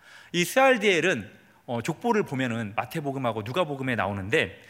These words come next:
궁극적으로 왜 수룹바벨을 언급하느냐? 다윗의 그 왕조로 오는 그 메시아를, 어, 예언해주기 위해서 학개 선지자를 통해서 수룹바벨을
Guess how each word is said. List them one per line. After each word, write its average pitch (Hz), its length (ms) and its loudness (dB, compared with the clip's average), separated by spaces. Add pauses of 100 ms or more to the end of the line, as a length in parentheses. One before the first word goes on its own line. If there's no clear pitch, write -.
(120)
궁극적으로 170 840 0
왜 240 380 6
수룹바벨을 175 580 0
언급하느냐? 110 720 -4 (440)
다윗의 202 800 2
그 175 200 2
왕조로 175 520 2
오는 104 360 -6 (300)
그 170 260 0
메시아를, 190 800 4 (380)
어, 120 240 2
예언해주기 190 760 4
위해서 117 560 -4 (280)
학개 - 260 -4
선지자를 170 480 -4
통해서 139 520 -4 (120)
수룹바벨을 147 840 -4